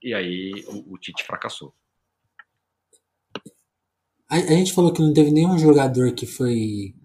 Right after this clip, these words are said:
Speaker 2: pedido pela torcida, né? E a, e a gente falou do Tite aqui.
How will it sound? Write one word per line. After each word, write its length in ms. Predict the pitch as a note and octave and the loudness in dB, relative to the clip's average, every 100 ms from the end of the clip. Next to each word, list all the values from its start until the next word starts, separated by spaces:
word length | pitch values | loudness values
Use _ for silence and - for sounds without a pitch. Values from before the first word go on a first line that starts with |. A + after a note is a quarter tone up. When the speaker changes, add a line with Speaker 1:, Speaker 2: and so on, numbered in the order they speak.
| _ - - - - | _ -20 -20 -20 -6
Speaker 2:
pedido 440 | B2+ G2+ A2+ C#3 | -4 -2 0 0
pela 220 | B2+ B2 | 0 -2
torcida, 640 | A#2+ A2+ - - C#3 D#3+ D3 | 0 -2 -2 -2 -2 0 0
né? 280 | C#3+ D#3 - _ _ _ _ | 0 -4 -10 _ _ _ _
E 100 | C3+ | -6
a, 40 | |
e 360 | C3+ D3+ C3 D3 | -4 0 2 4
a 40 | |
gente 160 | C3 - | 2 2
falou 160 | C#3+ | 2
do 120 | C3+ C3 | 2 -2
Tite 260 | - C#3 | -2 -4
aqui. 180 | C3+ D#3+ | -4 -4